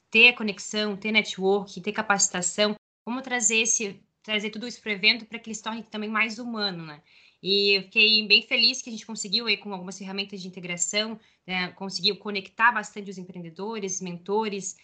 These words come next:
Teve muita emoção durante as sessões aí do Demo Day, do Demolation, das capacitações, né?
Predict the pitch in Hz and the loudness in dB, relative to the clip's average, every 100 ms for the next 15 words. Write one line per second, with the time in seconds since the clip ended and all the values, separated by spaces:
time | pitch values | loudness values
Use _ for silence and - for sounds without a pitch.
0 | - 226 220 226 220 220 220 202 208 233 | -2 2 2 2 0 0 0 2 2 2
1 | 247 254 220 214 233 208 185 175 208 208 | 2 0 4 4 4 -6 -4 -2 -2 -2
2 | 202 196 196 170 165 175 165 160 190 208 | 0 2 2 0 -8 -6 -4 6 6 6
3 | 175 165 160 165 185 214 - 185 185 _ | 0 -10 -10 0 2 2 -2 -8 -12 _
4 | _ 180 - 175 180 - 170 - - 214 | _ -4 -4 -4 -8 -8 -8 -6 -2 0
5 | 208 185 190 | 0 0 -2